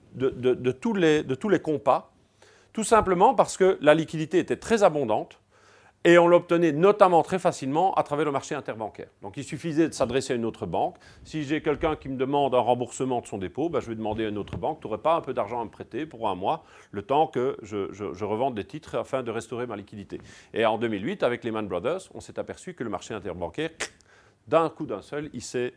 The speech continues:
il s'est tari. Donc les banques doivent prévoir de détenir des actifs liquides dans leur bilan. Et malheureusement, un actif liquide, je ne vais pas vous faire un dessin, mais si votre actif le plus liquide, celui qui est considéré comme de meilleure qualité,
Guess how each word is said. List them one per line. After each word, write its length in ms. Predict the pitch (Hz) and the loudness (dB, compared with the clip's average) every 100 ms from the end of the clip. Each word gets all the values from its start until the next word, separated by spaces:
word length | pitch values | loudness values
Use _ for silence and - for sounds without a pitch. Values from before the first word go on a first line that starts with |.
| - | -14
il 60 | |
s'est 160 | - 117 | -12 -6
tari. 260 | 104 87 82 _ _ _ - _ _ | -6 -6 -16 _ _ _ -20 _ _
Donc 220 | 156 147 | -4 -2
les 80 | 135 | 0
banques 260 | 160 226 | 0 0
doivent 360 | 156 170 156 - | 6 8 8 4
prévoir 760 | - 185 226 185 175 175 220 220 | -4 4 4 6 8 10 8 4
de 120 | 151 | -6
détenir 500 | 123 147 151 175 214 | -4 -4 -2 -2 -2
des 160 | 156 | -4
actifs 280 | 147 - 151 | -8 -8 -14
liquides 300 | 139 - 151 | -14 -14 -12
dans 120 | 127 | -6
leur 140 | 123 110 | -6 -6
bilan. 300 | 110 147 196 - - - - _ _ - | -8 -10 -12 -20 -20 -20 -20 _ _ -2
Et 80 | 143 | 4
malheureusement, 640 | 147 151 143 123 180 220 | 8 8 6 4 6 6
un 80 | 170 | 4
actif 320 | 151 - - | -2 -6 -14
liquide, 400 | 120 - 185 226 - - _ _ | -14 -10 -10 -10 -14 -20 _ _
je 100 | 139 | -2
ne 60 | |
vais 120 | 156 165 | 0 4
pas 160 | 170 | 6
vous 140 | 170 151 | 6 4
faire 180 | 160 | 0
un 80 | 135 | 2
dessin, 420 | 127 123 160 214 247 _ - - _ | -2 -2 -4 -4 -8 _ -20 -20 _
mais 160 | 143 - | 0 0
si 340 | - 185 185 - | -4 -10 -10 -2
votre 320 | 139 170 185 | 0 2 2
actif 380 | 185 - 190 156 | -2 -8 -10 -6
le 80 | |
plus 200 | 143 202 | -8 -6
liquide, 480 | 214 185 - 202 170 | -6 -8 -10 -12 -12
celui 240 | - 147 139 | -12 -12 -8
qui 80 | |
est 60 | 151 | -8
considéré 420 | 156 147 160 156 | -8 -10 -6 -6
comme 160 | 151 139 | -6 -6
de 80 | 135 | -4
meilleure 380 | 156 202 190 | -2 2 0
qualité, 560 | - 170 165 170 151 110 | 0 -4 -4 -4 -6 -6